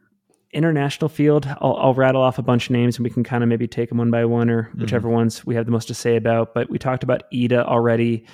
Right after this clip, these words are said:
Speaker 1: Priscilla Forgy, Emily Hawgood,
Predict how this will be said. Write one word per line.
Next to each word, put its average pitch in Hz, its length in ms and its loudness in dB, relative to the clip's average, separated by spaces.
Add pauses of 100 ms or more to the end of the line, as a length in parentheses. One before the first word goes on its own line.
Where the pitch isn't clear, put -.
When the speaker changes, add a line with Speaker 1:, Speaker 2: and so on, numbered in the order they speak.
(220)
Speaker 1:
Priscilla 123 360 -2
Forgy, 117 760 0 (380)
Emily 127 320 4
Hawgood, 117 720 2